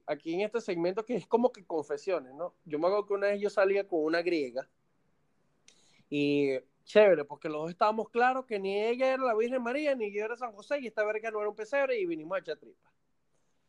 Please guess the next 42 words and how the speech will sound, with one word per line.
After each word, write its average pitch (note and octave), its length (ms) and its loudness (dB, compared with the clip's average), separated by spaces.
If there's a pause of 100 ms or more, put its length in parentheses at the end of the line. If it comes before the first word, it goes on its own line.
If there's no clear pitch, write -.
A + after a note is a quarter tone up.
(380)
Y E3 140 0
entonces F#3+ 600 -2
viene A#3 400 0
y - 20 0
la G#3 140 2
caraja E3+ 220 -4
así E3+ 140 -8
como G3 240 -6
que, E3+ 200 -4
"Mira, G#3 500 0
y F3+ 40 0
vaina", G3 380 4
me E3 120 -4
hace D3+ 120 -8
la F3 100 -2
pregunta D#3+ 300 -10
y D3+ 40 -10
yo, D3+ 120 -4
"Coño, C3 320 -8 (300)
mira, B2+ 400 -2
la C3 160 0
verdad B2+ 340 -2
que D#3+ 200 -6
yo E3 160 4
lo F3 160 4
posponí", F3+ 440 -2
yo F3 80 0
digo, F3 220 -4 (460)
cada F#3+ 160 12
vez A3+ 80 6
que C4+ 100 6
me B3+ 100 4
decía A#3+ 180 -4
yo, A3+ 180 -2
"Coño, C#4 300 6
ya A#3+ 120 4
va, A#3+ 160 0
que G3+ 100 -12
tengo G#3 180 -8
una A#3 100 -2
llamada, A3 280 -2
aló", B3 300 10